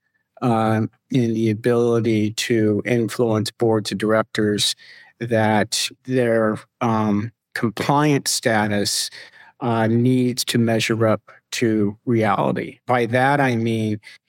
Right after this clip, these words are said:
if you have companies that are complying with, you know,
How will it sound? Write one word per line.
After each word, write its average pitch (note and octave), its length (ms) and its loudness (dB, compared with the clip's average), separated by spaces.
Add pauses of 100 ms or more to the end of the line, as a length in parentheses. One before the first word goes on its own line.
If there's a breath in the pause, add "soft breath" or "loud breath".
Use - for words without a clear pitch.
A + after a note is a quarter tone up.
(120)
if - 220 -4
you E3+ 60 4
have C3 260 0
companies B2+ 680 0
that A2+ 160 2
are A2 160 0
complying A2+ 800 0
with, G#2+ 280 -2
you A#2 100 0
know, G#2 220 -2